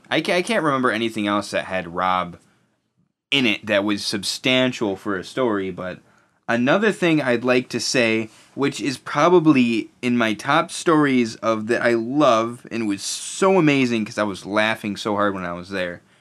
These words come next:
but this mainly involves Alex. So when we were doing, um, that job, they were talking about the boardwalk that was, like, three football fields long.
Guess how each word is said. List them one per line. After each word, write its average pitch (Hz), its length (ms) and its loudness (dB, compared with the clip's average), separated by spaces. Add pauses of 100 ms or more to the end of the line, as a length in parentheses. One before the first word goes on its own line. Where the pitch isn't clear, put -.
(180)
but 120 100 -14
this 151 120 -6
mainly 160 560 2
involves 120 500 2
Alex. 101 580 -4 (1080)
So 170 380 4
when 156 260 4
we 185 140 4
were 214 80 2
doing, 170 500 4
um, 131 420 2
that 120 200 0
job, 107 340 2
they 110 80 2
were 107 60 0
talking 113 220 -4
about 113 100 0
the 107 80 -4
boardwalk 98 540 0
that 92 100 -6
was, 92 140 -8
like, 90 180 -4
three 101 180 -6
football 95 380 -4
fields 92 320 -8
long. 95 500 -2